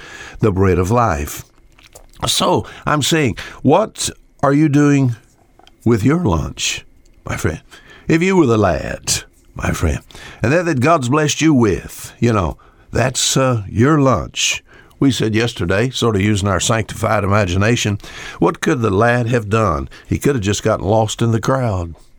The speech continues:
Just, there's thousands of people. When he found out somebody was looking for food, my friend, he could have got lost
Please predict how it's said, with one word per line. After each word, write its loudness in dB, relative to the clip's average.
Just, -4
there's -2
thousands 0
of 0
people. -2
When 0
he 2
found 0
out 0
somebody 0
was 2
looking 0
for -2
food, 2
my 0
friend, 0
he 0
could 0
have 0
got 0
lost 0